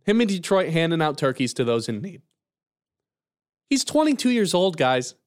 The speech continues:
And every time you see a video of him, he's smiling, he's laughing. I think he knows that his career did not start the way he anticipated it.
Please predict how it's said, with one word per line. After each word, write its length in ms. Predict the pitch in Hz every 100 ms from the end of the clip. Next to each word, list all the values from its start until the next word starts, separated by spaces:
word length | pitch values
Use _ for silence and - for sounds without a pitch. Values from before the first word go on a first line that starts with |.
| _ _ _ _ _ _ _ _ -
And 80 |
every 140 | 320 339
time 220 | 285 277
you 60 | 254
see 160 | 240
a 40 | 185
video 280 | 170 175
of 100 | 160
him, 120 | 165 165
he's 180 | 185
smiling, 440 | - 123 127 120 127
he's 180 | 151 127
laughing. 440 | 110 104 107 107 _ _ _ _ _ _ _ _ _ -
I 80 | 196
think 140 | 269
he 100 | 254
knows 480 | 208 180 185 165 - -
that 120 | 156
his 120 | 151
career 300 | - 147 151
did 140 | 139 139
not 240 | 139 147
start 420 | - 143 127 - _ _ _ _ _ _ _ -
the 80 |
way 140 | 135 127
he 120 | 127
anticipated 600 | 117 120 - - 104 98
it. 200 | 76